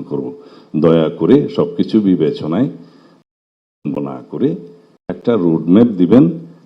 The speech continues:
ডিসেম্বরের ভিতরে নির্বাচনের জন্য, সেটা আমাদের দাবি। আর যদি কোনো যুক্তি থাকে,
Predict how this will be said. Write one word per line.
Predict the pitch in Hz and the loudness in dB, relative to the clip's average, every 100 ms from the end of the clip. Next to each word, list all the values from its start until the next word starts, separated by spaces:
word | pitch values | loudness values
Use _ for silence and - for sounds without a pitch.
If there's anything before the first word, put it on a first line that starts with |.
| 82 | -2
ডিসেম্বরের | 82 85 78 78 78 | 0 2 0 0 0
ভিতরে | 78 87 113 | 0 2 6
নির্বাচনের | 135 120 80 73 - 82 80 | 8 8 6 0 0 0 2
জন্য, | 101 143 - | 4 4 2
সেটা | - 147 143 | -2 -2 2
আমাদের | 139 131 131 107 | 4 4 4 2
দাবি। | 101 90 87 - _ _ _ | 0 0 -6 -14 _ _ _
আর | 107 107 | 0 2
যদি | 107 113 117 | 4 4 4
কোনো | 120 123 127 | 6 6 8
যুক্তি | 113 110 113 | 4 0 -6
থাকে, | 104 117 - | -4 -6 -6